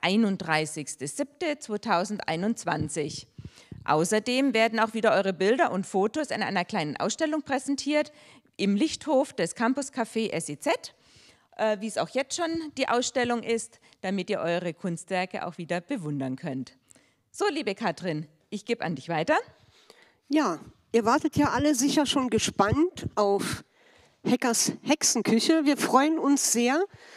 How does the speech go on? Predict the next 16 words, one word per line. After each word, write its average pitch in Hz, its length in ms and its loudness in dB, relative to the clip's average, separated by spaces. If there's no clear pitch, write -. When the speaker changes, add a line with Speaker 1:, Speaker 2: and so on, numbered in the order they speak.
Speaker 2:
dass 254 400 2
wir 254 420 2
mit 247 200 0
Joachim 269 360 2
Hecker 262 480 0
einen 233 640 2
ausgesprochenen 240 1040 2
Experten 294 1040 2
für - 320 0
die 220 100 -2
Präsentation 277 960 2
von 214 460 0
Wissenschaft 285 600 2
für 208 100 2
Kinder 240 340 2
hier, 302 300 2